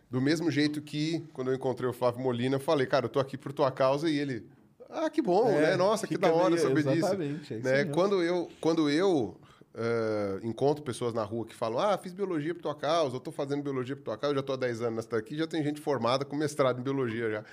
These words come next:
Speaker 1: né? Eu, que começou a me ver lá no começo. E essas pessoas, o que que elas vão ser?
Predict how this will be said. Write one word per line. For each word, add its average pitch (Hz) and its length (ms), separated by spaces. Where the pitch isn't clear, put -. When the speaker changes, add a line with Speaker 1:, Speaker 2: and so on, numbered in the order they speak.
Speaker 1:
né? 127 360
Eu, 110 760
que 101 220
começou 120 280
a - 40
me 117 100
ver 110 120
lá 113 120
no 117 60
começo. 120 400
E 160 220
essas 160 540
pessoas, 139 680
o - 40
que 208 120
que 202 60
elas 143 140
vão 110 160
ser? - 240